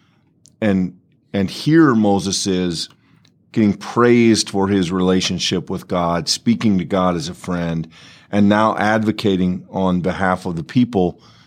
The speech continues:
to God that they will not succeed. They cannot live this life, this promise without him. I, I, I think this, this is,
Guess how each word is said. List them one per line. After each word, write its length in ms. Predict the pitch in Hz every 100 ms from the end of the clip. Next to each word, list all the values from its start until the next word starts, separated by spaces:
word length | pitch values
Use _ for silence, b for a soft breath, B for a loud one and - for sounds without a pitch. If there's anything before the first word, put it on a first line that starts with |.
| b
to 140 | - 92
God 480 | 95 92 92 80
that 240 | 92 92 95
they 260 | 90 110
will 540 | 117 98 107 117 123 117
not 500 | 107 104 98 95 -
succeed. 680 | - 92 - - 107 90 76
They 120 | 92
cannot 720 | 90 - - 131 120 104 -
live 640 | 107 104 98 90 80 -
this 380 | 87 92 - -
life, 420 | 101 95 95 85
this 220 | 87 92 -
promise 600 | - 98 95 85 85 - B B B B
without 360 | 98 95 95 87
him. 120 | 76
I, 60 | 110
I, 280 | 117 135 120 -
I 120 | 120
think 400 | 117 160 147 - B B B B _ -
this, 220 | 135 - 135 - _
this 280 | 113 131 131
is, 520 | 117 123 113 101 -